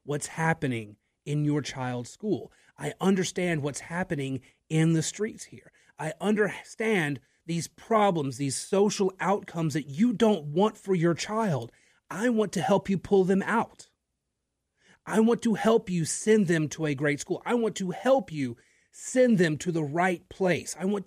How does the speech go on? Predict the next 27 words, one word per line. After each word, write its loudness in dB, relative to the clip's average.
to -6
help 2
you 2
get 6
your 4
child -2
on -4
track -8
to -2
have -2
a 2
better -2
life -8
than 0
you 6
led. -4
There 6
is 2
barely 6
any 2
of -4
that, 0
and 2
there 4
is -2
constant -2
lecturing. -4